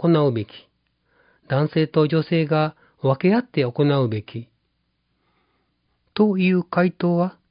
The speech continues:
平成二十六年は四十三点零パーセント、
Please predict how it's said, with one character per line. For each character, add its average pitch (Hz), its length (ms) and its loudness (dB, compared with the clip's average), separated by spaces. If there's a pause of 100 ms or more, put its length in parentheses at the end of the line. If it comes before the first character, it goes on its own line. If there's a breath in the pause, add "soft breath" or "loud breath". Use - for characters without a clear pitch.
平 175 200 0
成 190 140 2
二 190 160 4
十 147 100 0
六 123 240 -2
年 110 240 -2
は 117 240 -4 (380)
四 175 280 4
十 131 200 0
三 139 300 -6
点 110 340 -4
零 139 180 2
パ 135 200 -2
ー 127 100 -8
セ 127 120 -4
ン 107 100 -8
ト、 - 240 -16